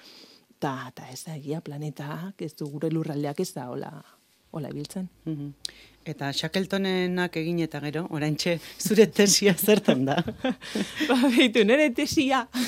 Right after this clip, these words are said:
Speaker 1: Eh, Abonako, Abanako ontziolari buruz, hemezortzigarren mendeko ontziolari buruz da. Nola eraikitzen zituzten itsasontziak Abanako astilleroan,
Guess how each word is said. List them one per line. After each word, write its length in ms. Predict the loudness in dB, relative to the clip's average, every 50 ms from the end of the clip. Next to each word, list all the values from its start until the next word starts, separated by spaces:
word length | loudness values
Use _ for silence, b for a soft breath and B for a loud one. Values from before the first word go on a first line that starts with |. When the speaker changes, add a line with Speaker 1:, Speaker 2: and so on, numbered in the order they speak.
| 0 2 4 4 4 4 2 -2 -4 -4 B -14 B B B B B B -8 -8 B
Speaker 1:
Eh, 580 | B 6 8 8 8 8 6 6 4 2 0 0 0
Abonako, 960 | 0 2 2 2 2 2 0 0 2 2 4 4 6 6 6 4 2 0 0
Abanako 480 | 0 2 2 4 2 2 0 0 -2 -2
ontziolari 500 | -2 -4 -4 -2 -2 0 0 0 0 0
buruz, 280 | 0 0 0 0 -2 -2 -2 -4
hemezortzigarren 760 | -4 -4 -4 -4 -6 -6 -6 -6 -6 -4 -4 -4 -4 -4 -4 -4 -4 -6 -6
mendeko 400 | -4 -4 -2 0 -2 -2 0 -2
ontziolari 540 | -4 -4 -4 -4 -4 -2 -2 -2 -2 -4 -4
buruz 220 | -4 -4 -6 -6 -4
da. 140 | -2 -4 -4 -4 _ _ -6 -2
Nola 300 | 0 0 2 2 2 2 2 2 0 0 0
eraikitzen 460 | 0 2 2 2 2 0 -2 -6 -6 -6
zituzten 540 | -6 -6 -6 -6 -8 -6 -6 -6 -4 -4 -6 -6
itsasontziak 800 | -8 -6 -4 -6 -4 -2 -4 -4 -4 -4 -2 -2 -2 -4 -6 _ -8
Abanako 540 | -6 -6 -4 -4 -4 -6 -6 -6 -4 -2 0 0 0 0 -2 -4 B B B B -14
astilleroan, 800 | -12 -10 -8 -4 -4 -2 0 0 0 0 -2 -2 -4 -4 -6